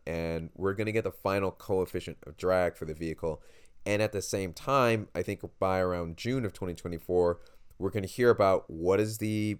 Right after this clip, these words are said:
the, that coefficient of drag, what is the efficiency of the vehicle, and what is the anticipated final range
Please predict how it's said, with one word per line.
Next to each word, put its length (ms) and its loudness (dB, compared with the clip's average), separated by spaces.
the, 400 -4
that 200 2
coefficient 440 -2
of 60 -6
drag, 340 -2
what 100 -2
is 80 -8
the 80 -4
efficiency 640 -6
of 80 -8
the 80 0
vehicle, 460 -2
and 180 -4
what 400 2
is 220 -4
the 260 -6
anticipated 720 -2
final 540 -2
range 540 -4